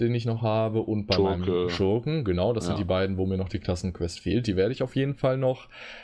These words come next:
Speaker 1: ähm, zu Ende bringen. Die sind auch noch so auf siebenundvierzig, achtundvierzig, die Kla-,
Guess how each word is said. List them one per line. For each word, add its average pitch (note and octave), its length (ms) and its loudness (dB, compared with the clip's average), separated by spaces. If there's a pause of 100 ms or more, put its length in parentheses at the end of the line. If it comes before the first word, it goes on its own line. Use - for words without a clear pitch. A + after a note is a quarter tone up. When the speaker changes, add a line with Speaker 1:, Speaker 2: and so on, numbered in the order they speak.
(260)
Speaker 1:
ähm, A2 400 0
zu B2+ 100 2
Ende E3 220 2
bringen. G2 440 -2
Die F#2+ 220 -2
sind G2+ 180 0
auch A2 180 0
noch A#2+ 100 -2
so A#2 140 2
auf G#2 80 -4
siebenundvierzig, A2 600 -2
achtundvierzig, A2+ 520 -2
die A#2+ 120 0
Kla-, A#2+ 280 0